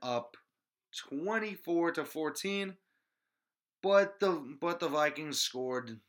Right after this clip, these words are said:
two, two unanswered touchdowns in the fourth quarter, one of them being,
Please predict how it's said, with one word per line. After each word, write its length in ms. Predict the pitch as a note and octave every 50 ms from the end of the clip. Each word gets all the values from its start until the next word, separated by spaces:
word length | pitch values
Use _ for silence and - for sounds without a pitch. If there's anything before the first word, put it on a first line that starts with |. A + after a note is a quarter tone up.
| - - - -
two, 360 | - F#3+ G3 G3 F#3+ F#3 F3 E3+ - _ _ _ _ _ _ _ _ _ _
two 380 | - - F#3 F#3 F#3 F3+ E3+ -
unanswered 500 | D#3 D#3 D#3 D#3 D#3 D3+ D3 D#3 C#3+ C#3+
touchdowns 840 | - D3+ D3 C#3+ C#3 - - C3+ B2+ B2 B2+ B2 A#2+ A#2 - - - _ _ _ _ _ _ _ _ _ -
in 180 | - G3+ G#3
the 80 | G3+ G3
fourth 320 | - F3+ F#3 E3+ D3 -
quarter, 280 | - E3 D#3+ D#3 E3 D#3+
one 300 | C#3 B2+ D3 E3+ F#3 F#3
of 100 | F3+ F3
them 280 | F3 E3+ E3 E3 D#3 B2+
being, 540 | C#3+ D3+ D#3 D#3 D#3 D3+ D3+ D3+ D3+ C#3+